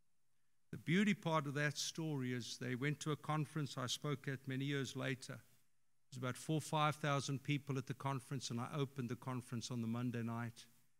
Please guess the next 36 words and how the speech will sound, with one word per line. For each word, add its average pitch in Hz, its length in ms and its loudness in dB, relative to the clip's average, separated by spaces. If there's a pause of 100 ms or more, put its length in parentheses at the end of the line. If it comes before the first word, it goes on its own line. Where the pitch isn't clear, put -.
(440)
When 127 160 2
I 147 80 6
climbed 165 400 6
off 165 220 6
the 143 100 2
stage, 127 880 2 (640)
my 131 80 2
mom 139 220 6
and 143 80 4
dad 143 200 8
happened 135 360 0
to 120 80 -2
be 131 200 2
there, 123 240 0
and 117 160 0
they 120 80 0
ran, 139 460 0
and 120 180 -2
they 120 60 0
put - 200 -4
their 117 120 0
arms 143 340 4
around 127 340 2
me, 123 140 2
and 120 160 2
they 120 80 2
wept, 123 400 0
and 120 140 -4
we 113 60 -2
said, 131 260 -8
they 123 100 -2
said, 123 400 -4
"We're 120 80 -2
sorry, 135 560 -2 (320)
we 110 160 -4
just - 520 -4